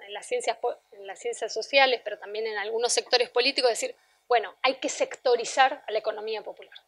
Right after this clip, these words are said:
¿no? Hay que ver cuáles son los sectores de la economía popular y producir una representación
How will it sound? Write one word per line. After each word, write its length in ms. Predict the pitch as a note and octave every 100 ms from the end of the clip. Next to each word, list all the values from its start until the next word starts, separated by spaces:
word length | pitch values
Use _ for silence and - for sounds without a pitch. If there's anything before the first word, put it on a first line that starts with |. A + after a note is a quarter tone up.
| _
¿no? 160 | B3 C4
Hay 120 | A3 A3
que 120 | A#3+
ver 220 | B3+ B3+
cuáles 360 | - D4 D4+ -
son 200 | C#4+ C#4
los 120 | C4
sectores 360 | A#3+ - B3+ B3
de 60 |
la 100 | A#3+
economía 480 | A3+ A3+ A3+ B3+ A#3+
popular 580 | A#3+ B3 B3+ C4 D4 -
y 380 | B3+ B3 C4+ - _ _ _ _ _ _ _ _ _
producir 500 | - A#3 A#3+ A3+ C4+
una 140 | C4+ B3+
representación 960 | A#3+ G#3 A3+ A3+ A3 G#3+ A#3+ A#3 B3+